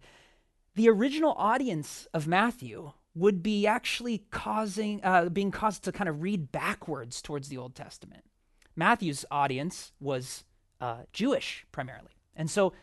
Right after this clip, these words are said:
they would look back towards the Old Testament, hear, "Oh, love the Lord your God," and they'd be sent back, hyperlinked back to Deuteronomy chapter six,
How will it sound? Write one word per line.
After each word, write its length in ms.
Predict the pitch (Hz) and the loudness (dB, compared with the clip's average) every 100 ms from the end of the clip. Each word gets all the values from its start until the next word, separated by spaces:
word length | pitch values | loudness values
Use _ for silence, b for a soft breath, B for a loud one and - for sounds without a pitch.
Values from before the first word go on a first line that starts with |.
| B | B
they 160 | 175 240 | 0 2
would 240 | 302 202 | 4 0
look 260 | 156 180 - | 2 2 2
back 560 | 151 - 175 175 - - | -4 0 2 2 0 -4
towards 280 | 233 220 165 | -2 -2 -2
the 100 | 190 | -2
Old 160 | 202 | -2
Testament, 340 | 202 208 175 - | -2 -4 -4 -2
hear, 220 | 180 165 | -2 0
"Oh, 160 | 220 233 | -2 -2
love 300 | 185 208 185 | 0 -2 -2
the 100 | 214 | -2
Lord 240 | 202 202 | -2 -2
your 100 | 190 | -2
God," 220 | 214 208 | 0 0
and 140 | 160 180 | 0 -2
they'd 120 | 208 | -2
be 120 | 196 | -6
sent 520 | - - - 285 - - | -8 -6 -4 -4 -4 -4
back, 340 | 220 147 139 B B | -2 -2 -4 B B
hyperlinked 640 | - 254 254 233 208 196 160 | 0 0 0 0 0 -2 0
back 260 | 185 165 - | 0 0 -2
to 100 | 180 | -4
Deuteronomy 760 | 156 165 170 156 156 165 170 b b _ | -2 -2 0 0 -2 -4 -6 b b _
chapter 560 | - 143 - 160 147 b b b | -2 -2 0 -4 -4 b b b
six, 800 | - - - 226 - - - - | -16 -10 -2 -2 -2 -10 -18 -18